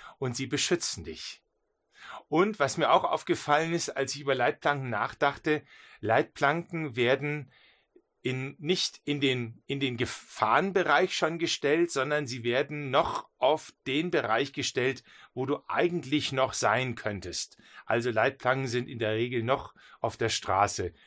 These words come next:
nicht erst im, im Graben. Wenn es auf der Brücke keine Leitplanken gäbe,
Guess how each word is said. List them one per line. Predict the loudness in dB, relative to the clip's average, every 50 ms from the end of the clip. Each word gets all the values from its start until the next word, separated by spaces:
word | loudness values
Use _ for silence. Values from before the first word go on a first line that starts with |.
| _ -6
nicht | -4 -2 -2 -2 -4 -4 -2
erst | 0 0 2 0 -2 -6
im, | -6 -6 -6 -6 -6 -8 -10
im | -8 -6 -6 -4
Graben. | -2 0 2 2 4 4 2 0 -4 -10 -18 -20 _ _ _ _ _ _ _ _ _ _ _ _ _ _ _ _ _ _ _ _ _ _ _ _ _ _ _ _ -20 -20 -20 -20 -20 _ -20 -20 _ _ _
Wenn | 0 2 2
es | 2 2
auf | 2 0 0 2
der | 4 4 4
Brücke | 4 4 2 2 2 2 2
keine | 2 0 0 2 2
Leitplanken | 2 2 2 0 0 -2 0 0 2 2 0 -4 -8 -4
gäbe, | 0 2 2 2 0 0 -4 -6 -6